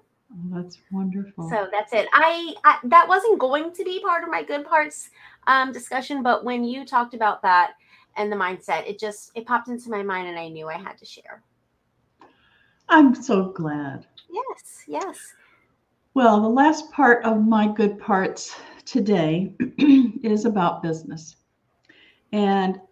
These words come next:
Speaker 1: I want to talk about how working from home or from wherever you are is such a good part of my life. Think about this now. <clears throat>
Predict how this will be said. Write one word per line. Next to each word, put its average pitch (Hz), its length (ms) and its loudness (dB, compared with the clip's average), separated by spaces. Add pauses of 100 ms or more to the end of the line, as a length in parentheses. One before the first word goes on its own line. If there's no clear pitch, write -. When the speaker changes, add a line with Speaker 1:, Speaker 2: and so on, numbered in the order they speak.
Speaker 1:
I 247 400 2
want 269 360 0
to 233 120 -8
talk 196 460 -8
about 180 720 -8
how 208 580 -6
working 262 540 4
from 233 420 -2
home 190 560 -4 (460)
or 208 320 2
from 220 200 0
wherever 185 440 0
you 269 260 0
are 180 520 -4 (760)
is 254 360 0
such 247 300 -2
a 269 60 2
good 214 380 -2
part 196 380 -4
of 180 180 -8
my 180 220 -4
life. 190 480 -4 (1120)
Think 370 260 -2
about 214 320 0
this 165 240 -8
now. 175 340 -6 (420)
<clears throat> 285 480 8